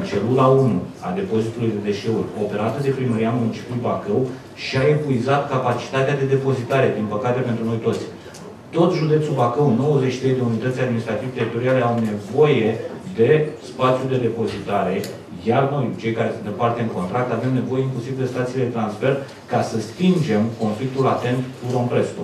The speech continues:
Din momentul în care Serviciul Public Județean va prelua operarea celulei doi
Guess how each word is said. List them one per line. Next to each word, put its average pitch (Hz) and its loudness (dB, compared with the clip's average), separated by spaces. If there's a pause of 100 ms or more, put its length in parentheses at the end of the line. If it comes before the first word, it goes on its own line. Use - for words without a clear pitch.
(560)
Din 107 0
momentul 165 2 (100)
în - 2
care 131 2 (320)
Serviciul 131 -2
Public 147 0
Județean 113 0 (340)
va 107 0 (100)
prelua 101 2 (100)
operarea 127 2
celulei 117 0
doi 110 4